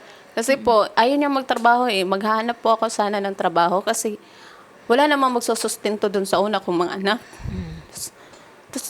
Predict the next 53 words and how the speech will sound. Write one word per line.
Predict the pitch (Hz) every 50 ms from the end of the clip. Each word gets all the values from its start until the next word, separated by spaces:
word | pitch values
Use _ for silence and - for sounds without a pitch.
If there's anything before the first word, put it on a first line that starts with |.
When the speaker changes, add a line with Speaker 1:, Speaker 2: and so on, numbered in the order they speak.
| - - -
Speaker 1:
hindi | - 233 247 240 285
po | - -
siya | 294 - 359 277
nagtatrabaho. | 269 262 277 - 269 240 220 226 208
Tas | - - - -
inaaway | - 262 262 277 269 302 302
niya | 294 294 285
pa | -
yung | 277 277 254 254
mga | 254 247 240 233
anak | 254 262 262
ko. | - 208 175 175 196 208 - - - - - - - - - - 175
Speaker 2:
Okay. | 165 - 185 180 180 - - - - -
Speaker 1:
Kaya | 240 254 269 277
nga | 277 269
po, | 262 - 233
nandito | 220 240 226 233 226 247 240 - 247
ako | 240 - 240 240
ngayon. | 240 233 208 202 196 - - - - - - - - -
Tapos | - 233 233 - 254 247 - -
binablockmail | - 208 208 247 269 254 226 262 269 262 - 269 269
niya | 277 262 269 269 269
ako | 269 - 202
na | 190 175
wala | 175 175 175 190 196
na | 208 208
daw | 185 196 196
akong | 208 214 202
dapat | 196 196 190 - 185 185 -
uwian | - 202 196 214 - - 214 208 202 202 208
pag | 202 - 185 180 - - -
kukunin | - 208 - 208 202 196 202 202
ko | - 208
yung | 202 196 190
bata. | 196 185 190 - - 180 - - 262 - - - - - - - - -
Wala, | - 185 202 208 - -
wala | - 202 202 208 202
na, | 202 214 208 214 208
wala | - 202 202 202 208
na | 214 214
daw | 196 208 196
akong | 202 208 208 202
karapatan. | - 208 202 202 202 - 226 226 - 240 226 226 226 226 220 208 - - - - - -
Sabi | - 208 190 208
niya | 214 214 214
ganun | 208 214 214 220 220
sa | - 220 208 208
akin. | - 202 196 190
Tapos | - 208 226 -
binabaliktad | - 226 254 254 240 240 233 262 254 - - 247
niya | 226 220 240 240
nga | 233 226 208 185
ako | 202 -